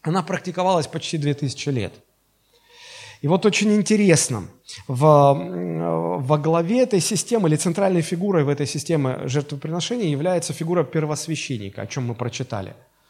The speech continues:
Да? И, э, ветхозаветный первосвященник сравнивается с Иисусом Христом, который назван,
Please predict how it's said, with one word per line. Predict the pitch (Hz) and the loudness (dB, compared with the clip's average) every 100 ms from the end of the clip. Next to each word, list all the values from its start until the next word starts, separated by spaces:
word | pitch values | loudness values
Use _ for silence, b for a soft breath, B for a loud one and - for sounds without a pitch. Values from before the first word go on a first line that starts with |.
| b b b | b b b
Да? | 131 151 175 - B B B B | -2 -2 -2 -14 B B B B
И, | 170 170 160 156 | 2 2 2 -2
э, | 147 139 135 123 - 131 | -2 0 2 0 -2 -4
ветхозаветный | 156 156 151 196 240 226 | -6 -2 0 0 0 -2
первосвященник | 208 190 - 170 226 240 151 - _ | -2 -2 -4 -2 -2 -2 -4 -6 _
сравнивается | - - 160 190 220 226 165 135 127 - 131 | -6 -2 0 2 2 2 2 2 0 -2 -4
с | - - 143 131 135 | -4 -4 -2 -2 0
Иисусом | 151 147 202 190 | -2 -2 -4 -6
Христом, | 180 208 - 220 165 | -4 -4 -2 0 0
который | 151 165 165 | -2 -2 -2
назван, | 165 180 170 156 151 | 0 0 0 0 -2